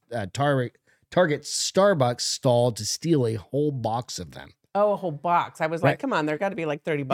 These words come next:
Speaker 2: bucks at Target."
Speaker 1: Dude gets fucking jacked.
Speaker 2: Oh, yeah?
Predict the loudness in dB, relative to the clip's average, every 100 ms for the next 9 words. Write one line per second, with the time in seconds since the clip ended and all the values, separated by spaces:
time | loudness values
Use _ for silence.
0 | 0 0 -8 -10 0 2 4 4 2 0
1 | 0 0 -2 -4 -2 0 4 4 2 -2
2 | -4 -12 -6 0 2 2 0